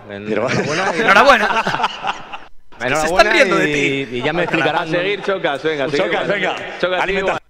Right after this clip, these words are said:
Speaker 2: <laughs>
Speaker 4: sigue.
Speaker 2: sana, no merece la pena.
Speaker 4: A comer ensalada, venga, chicos.
Speaker 2: Hay que tomárselo con cierta distancia
Speaker 1: Sí,
Speaker 2: también,
Speaker 1: sí, claro,
Speaker 2: supongo,
Speaker 1: claro,
Speaker 2: claro.
Speaker 1: claro, claro,
Speaker 3: Claro,
Speaker 1: claro.
Speaker 3: ah, hombre,
Speaker 2: Hay que
Speaker 3: claro que hay que
Speaker 2: hacer un
Speaker 3: tomárselo con cierta distancia, joder, como te dice Josep.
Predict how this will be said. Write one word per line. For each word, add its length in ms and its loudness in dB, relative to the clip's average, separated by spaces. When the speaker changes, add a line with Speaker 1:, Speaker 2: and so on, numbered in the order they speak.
Speaker 2:
<laughs> 340 -2
Speaker 4:
sigue. 380 -2
Speaker 2:
sana, 280 -2
no 60 -4
merece 260 -4
la 200 -4
pena. 280 -2
Speaker 4:
A 40 -2
comer 260 -2
ensalada, 400 -2
venga, 260 -2
chicos. 160 -2
Speaker 2:
Hay 80 2
que 80 0
tomárselo 340 -2
con 120 -2
cierta 180 -2
distancia 360 -2
Speaker 1:
Sí, 40 -2
Speaker 2:
también, 240 -2
Speaker 1:
sí, 100 -2
claro, 220 0
Speaker 2:
supongo, 100 0
Speaker 1:
claro, 140 -2
Speaker 2:
claro. 180 -2
Speaker 1:
claro, 200 -2
claro, 120 -2
Speaker 3:
Claro, 220 10
Speaker 1:
claro. 180 6
Speaker 3:
ah, 60 10
hombre, 120 8
Speaker 2:
Hay 60 10
que 60 8
Speaker 3:
claro 120 10
que 60 6
hay 60 8
que 60 8
Speaker 2:
hacer 60 6
un 60 6
Speaker 3:
tomárselo 260 4
con 140 0
cierta 180 2
distancia, 540 0
joder, 240 -6
como 160 -12
te 60 -4
dice 220 0
Josep. 420 0